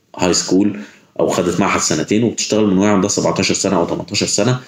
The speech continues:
وأنت جوزتها عندها تلاتة وعشرين سنة، فاكرك إن هي لسه خريجة بقى زي خريجة الجامعة بقى، لسه جديدة ورور كده،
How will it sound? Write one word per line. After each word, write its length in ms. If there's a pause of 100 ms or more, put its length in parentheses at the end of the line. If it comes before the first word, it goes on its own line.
(160)
وأنت 180
جوزتها 320
عندها 200
تلاتة 220
وعشرين 260
سنة، 300
فاكرك 460
إن 100
هي 140
لسه 260
خريجة 480
بقى 320 (280)
زي 140
خريجة 300
الجامعة 320
بقى، 160
لسه 220
جديدة 520
ورور 380
كده، 220